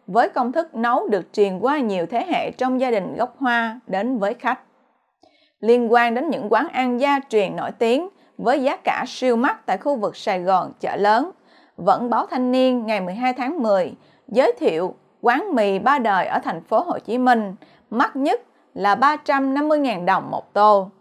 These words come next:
Chủ đi Mỹ nhưng khách vẫn đông. Và đây là hình bài viết về quán mì Thiêm Huy.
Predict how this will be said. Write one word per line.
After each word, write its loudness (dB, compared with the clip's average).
Chủ 6
đi 2
Mỹ 0
nhưng -2
khách -6
vẫn -4
đông. 2
Và 4
đây 2
là 0
hình 0
bài 0
viết -2
về 0
quán 0
mì 0
Thiêm 2
Huy. 0